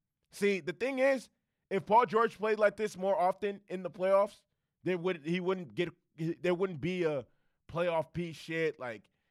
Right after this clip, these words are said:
or all that. Like, I'm not, I'm not gonna, I'm not, I'm not, I'm, I, I'm a realistic person. Paul George is a nigga. Like, Paul George can, Paul, Paul George can hoop with the best of them. But his, his biggest knock is he hasn't done it when it mattered the most. For example, last year in the bubble,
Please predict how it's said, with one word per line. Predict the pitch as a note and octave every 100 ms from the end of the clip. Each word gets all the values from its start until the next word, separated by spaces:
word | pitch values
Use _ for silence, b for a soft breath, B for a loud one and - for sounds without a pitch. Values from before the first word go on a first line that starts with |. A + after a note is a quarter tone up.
| _ -
or | C#3 -
all | E3 F3+ F3+
that. | F3 E3 _ -
Like, | D#3 D3 _ _ -
I'm | G#3
not, | A3+ G3+
I'm | F#3+ G#3+
not | A3
gonna, | G3 E3+
I'm | E3+
not, | F#3+ D#3
I'm | G3
not, | F#3+ D3+
I'm, | E3+ - _ _ -
I, | E3+ - _ _ -
I'm | F#3
a | E3+
realistic | F3+ F3+ F#3+ - D3+
person. | E3 D3+ F3 E3+ _ _ _ _ _ _ _ _ -
Paul | F3
George | D#3 F#3 D#3
is | C3+
a | B2
nigga. | D#3 C3
Like, | A2+ A2
Paul | C#3+
George | C#3+ E3 D#3+
can, | C#3 -
Paul, | C3+ C#3+ -
Paul | - D3+
George | D3+ F3 -
can | B2
hoop | C3 D#3+
with | C#3
the | G#2+
best | C#3 E3
of | G#2+
them. | F#2 D#2+ _ _ _ _
But | D3+ D3 - _
his, | - D#3 G3
his | D#3+ E3
biggest | G2+ F3 D#3+ C#3+
knock | F#3 F3+ D3
is | D3 B2+ _ _ -
he | C#3+
hasn't | E3 D3 C#3+
done | E3+
it | C#3
when | C3
it | C3+
mattered | B2 C#3+ A#2
the | B2+
most. | C3+ G#2 _ _ _ _ _ _
For | C3
example, | C3 F3 A#2+ E2+
last | B2 D3 D3
year |
in | C3+
the |
bubble, | C3+ D3+ F#2+